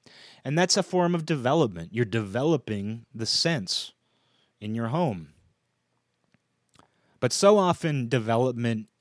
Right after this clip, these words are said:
is this way of covering up things. So often, our attempts to co-, to develop ourselves are really just a way to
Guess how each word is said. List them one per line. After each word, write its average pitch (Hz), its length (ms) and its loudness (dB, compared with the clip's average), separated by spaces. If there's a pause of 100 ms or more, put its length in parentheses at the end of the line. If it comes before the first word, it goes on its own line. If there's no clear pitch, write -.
(1600)
is 160 160 -2
this 160 140 0
way 170 260 2
of 196 160 0
covering 175 500 2
up 131 180 -4
things. 71 500 -16 (1040)
So 165 220 0
often, 190 360 4
our 135 200 6
attempts 147 440 -2
to - 120 -6
co-, - 300 -8 (140)
to 113 460 2 (160)
develop 120 520 2
ourselves 107 580 0
are 113 100 -2
really 165 260 -2
just 160 220 -4
a 123 60 0
way 117 320 -2
to 98 400 -8